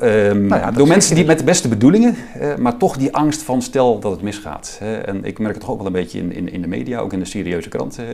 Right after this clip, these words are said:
Speaker 1: eh, N R C, Volkskrant. Eh, heel erg wordt toch alweer die, die, die kans benadrukt van, ja,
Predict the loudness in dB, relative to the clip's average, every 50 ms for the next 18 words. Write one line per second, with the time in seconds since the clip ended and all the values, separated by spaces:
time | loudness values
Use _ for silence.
0 | -8 -8 -8 -8 -6 -6 -6 -6 -8 -8 -8 -6 -6 -6 -6 -6 -4 -4 -4 -4
1 | -6 -6 -8 -8 -8 -8 -12 -16 -20 -20 -20 -20 -20 -20 -20 -20 -18 -18 -16 -16
2 | -14 -8 -6 -4 -4 -4 -4 -6 -8 -8 -8 -10 -10 -8 -8 -8 -8 -8 -8 -8
3 | -8 -8 -8 -8 -8 -10 -14 -18 -14 -10 -10 -10 -10 -10 -12 -14 -6 -2 0 2
4 | 2 0 0 -4 -6 -6 -4 -6 -6 -4 -4 -6 -6 -8 -10 -14 -8 -6 -4 -4
5 | -4 -4 -6 -8 -8 -10 -12 -12 -12